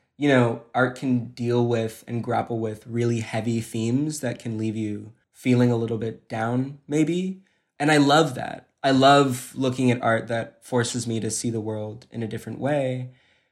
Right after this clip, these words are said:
But I also love things that just kind of make you feel good. And I think that, you know, the last couple of years, while we've been trapped in this moment, have been really difficult. And maybe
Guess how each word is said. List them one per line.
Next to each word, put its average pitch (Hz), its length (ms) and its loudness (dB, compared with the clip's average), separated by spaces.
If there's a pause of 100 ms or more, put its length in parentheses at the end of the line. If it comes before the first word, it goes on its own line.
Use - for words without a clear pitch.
(260)
But 156 100 6
I 160 60 10
also 170 260 8
love 151 360 6
things 151 460 -2
that 143 80 -2
just 131 280 -4
kind 135 140 -6
of 123 140 -4
make 127 240 2
you 127 80 0
feel 165 260 0
good. - 300 -10 (220)
And 113 400 -4 (180)
I 120 80 -2
think 123 260 0
that, 113 280 0 (540)
you 127 80 0
know, 107 200 0
the 120 140 -6
last 117 720 2
couple 117 300 -6
of 107 80 -6
years, 104 640 -8 (460)
while 117 220 2
we've 107 160 0
been 110 180 -4
trapped - 720 -4
in 110 140 -8
this - 400 -12 (300)
moment, 127 480 0 (420)
have 143 140 -2
been 165 100 6
really 165 180 8
difficult. - 540 -2 (140)
And 117 500 -2
maybe 117 720 2